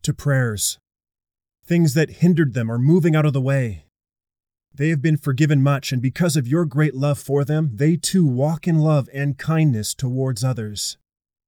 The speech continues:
Praise you, Father, that right now you are doing an amazing work inside of them. Every single day from now on,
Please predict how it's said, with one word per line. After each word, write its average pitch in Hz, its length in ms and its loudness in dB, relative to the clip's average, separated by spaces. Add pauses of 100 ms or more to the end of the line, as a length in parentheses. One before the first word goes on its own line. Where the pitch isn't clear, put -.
(380)
Praise 156 380 2
you, 139 80 2
Father, 127 320 -2
that 117 160 -6
right 143 240 0
now 120 340 -2 (500)
you 156 220 0
are 143 80 0
doing 147 460 2
an 123 100 -2
amazing 139 600 2
work 127 320 -2
inside 127 420 -2
of 117 80 -2
them. 92 280 -6 (840)
Every 165 240 0
single 160 300 0
day 143 240 2
from 123 180 0
now 131 220 0
on, 120 320 -4